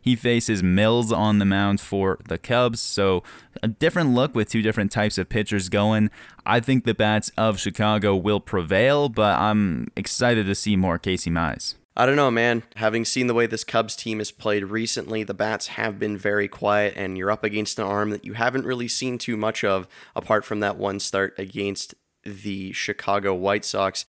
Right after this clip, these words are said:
Speaker 2: But I just don't think the Detroit bats are gonna be able to do anything against Mills, even though Mills has shown some signs of struggling in his last couple of starts. I think this one is either gonna be really close or it's gonna be really wide open,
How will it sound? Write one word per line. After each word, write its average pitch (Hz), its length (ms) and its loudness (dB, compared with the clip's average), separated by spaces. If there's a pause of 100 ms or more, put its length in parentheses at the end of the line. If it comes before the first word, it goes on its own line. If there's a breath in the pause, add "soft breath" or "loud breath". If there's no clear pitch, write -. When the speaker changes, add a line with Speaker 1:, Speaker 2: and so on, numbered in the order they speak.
Speaker 2:
But 123 340 2
I 139 100 -6
just 143 220 -4
don't 160 220 0
think 165 160 -2
the 156 80 0
Detroit 131 400 -2
bats 123 260 -2
are 113 80 0
gonna 110 180 0
be 110 200 -2
able 107 160 -2
to 104 80 -2
do 104 180 -2
anything 104 420 -4
against 101 440 -6
Mills, 98 440 -2
even 139 220 0
though 131 140 2
Mills 120 460 0
has 110 140 0
shown 117 380 -2
some 110 220 -4
signs 110 360 -2
of - 140 -10
struggling 110 560 -2 (300 loud breath)
in 127 100 0
his 107 140 -2
last 107 240 0
couple 104 260 -4
of 98 60 -4
starts. 101 420 -2
I 104 80 -6
think 127 200 -4
this 127 200 -2
one 120 340 -2 (300 loud breath)
is 117 160 0
either 120 220 4
gonna 117 220 0
be 110 120 -2
really 123 280 0
close 139 500 0
or 104 100 0
it's - 140 -4
gonna 113 180 0
be 107 160 -2
really 107 320 0
wide 104 300 2
open, 107 320 -2